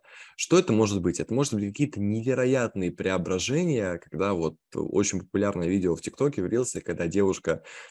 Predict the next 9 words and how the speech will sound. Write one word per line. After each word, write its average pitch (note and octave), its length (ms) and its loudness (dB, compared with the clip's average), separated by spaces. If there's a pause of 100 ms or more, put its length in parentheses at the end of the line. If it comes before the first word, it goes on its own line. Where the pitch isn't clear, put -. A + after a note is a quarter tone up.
там, E2+ 240 -2 (340)
да, F2 160 2
возможно, G#2 480 4
даже G2 380 2
какими-то G2 400 -4
дополнительными G#2+ 580 -2
способами D#2+ 600 -2
себя F#2 380 0
сделала, E2 600 0